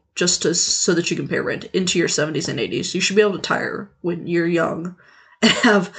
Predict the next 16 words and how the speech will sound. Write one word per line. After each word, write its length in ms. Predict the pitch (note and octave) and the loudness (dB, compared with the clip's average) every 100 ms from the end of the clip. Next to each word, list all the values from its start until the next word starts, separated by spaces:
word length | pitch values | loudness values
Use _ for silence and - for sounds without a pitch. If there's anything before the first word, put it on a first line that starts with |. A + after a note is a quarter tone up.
| - - | -16 -6
the 520 | F3+ F#3 E3 E3 - - - _ | 0 2 2 -2 -8 -18 -20 _
physical 680 | - - A3 G#3+ G#3+ G3+ - | -8 2 4 4 2 0 2
energy 400 | G3 F#3+ F#3 F3 | 2 2 4 2
and 80 | D#3+ | 2
health 460 | F3 F3+ F3+ - | 0 -2 -2 -6
to 320 | - F#3 E3+ - | -2 2 2 0
enjoy 500 | D#3+ E3 F3 G#3 G3+ | -8 -4 2 6 6
retirement. 720 | - - - F3+ G3+ G3 - | 2 -4 -4 -4 -8 -10 -6
So 540 | - F3 E3 F#3 G3 _ _ _ _ _ _ _ _ | -2 -2 -4 -6 -12 _ _ _ _ _ _ _ _
like, 220 | F3+ E3+ | -6 -4
you 60 | F3+ | 0
should 140 | F3 | 2
be 80 | A3 | 4
able 160 | G3+ F#3+ | 4 4
to 60 | |
retire 680 | E3+ D3+ - - C3 - - | 0 -4 -4 -4 -4 -4 -6